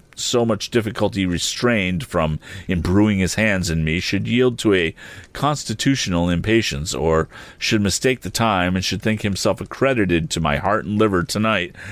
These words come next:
instead of tomorrow? If ever anybody's hair stood on end with terror, mine must have done so then.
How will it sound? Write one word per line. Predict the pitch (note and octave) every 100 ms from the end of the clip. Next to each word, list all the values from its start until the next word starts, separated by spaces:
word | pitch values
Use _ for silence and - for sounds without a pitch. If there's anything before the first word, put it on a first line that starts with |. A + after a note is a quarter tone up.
| -
instead | F2+ F#2+ A#2+ A2
of |
tomorrow? | - C3 F#3 D#3+ - - - - - - - - - - - -
If | G#2 -
ever | - E3+ D3 G2+
anybody's | G2 A#2 A2+ A#2 G#2
hair | F2+ G#2+ C3+
stood | - G2
on | F2+ E2+
end | E2+ E2+
with | D2+
terror, | - A2 G2+ D#2+
mine | E2 C#3+ D3+ E2+
must | F#2+ B2 -
have | B2+ -
done | A#2 A#2+
so | - A#2 A#2+
then. | E2+ F2+ D#2